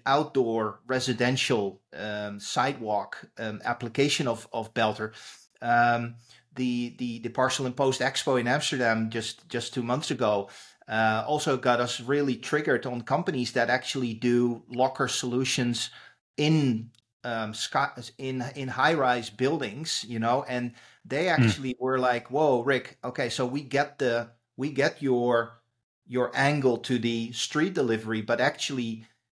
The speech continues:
Speaker 1: can, can't we also use this in, in a more semi-permanent setting, right?" So I think, and that is very interesting. That's, that was not an application that I initially had thought of,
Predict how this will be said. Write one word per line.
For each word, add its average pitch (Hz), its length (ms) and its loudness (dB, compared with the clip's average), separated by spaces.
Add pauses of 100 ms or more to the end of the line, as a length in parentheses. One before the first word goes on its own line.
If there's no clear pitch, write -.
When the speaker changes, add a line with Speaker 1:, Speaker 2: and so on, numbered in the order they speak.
(120)
Speaker 1:
can, 151 380 -2
can't 151 300 0
we 131 160 2
also 139 260 0
use 139 460 4
this 101 480 -2
in, 123 640 -2 (300)
in 139 220 -2
a 131 60 0
more 135 280 0
semi-permanent 143 1120 0
setting, 113 500 0
right?" 147 280 -2
So 123 140 -4
I 120 120 -4
think, 139 320 -8
and 131 160 -8
that 156 160 2
is 143 120 -6
very 135 300 0
interesting. 135 380 -6
That's, 123 260 -2 (200)
that 147 200 2
was 135 140 -6
not 135 260 -2
an 139 120 -2
application 131 600 -2
that 120 140 2
I 127 120 6
initially 127 580 -4
had 113 320 -8
thought 135 240 4
of, 85 240 -4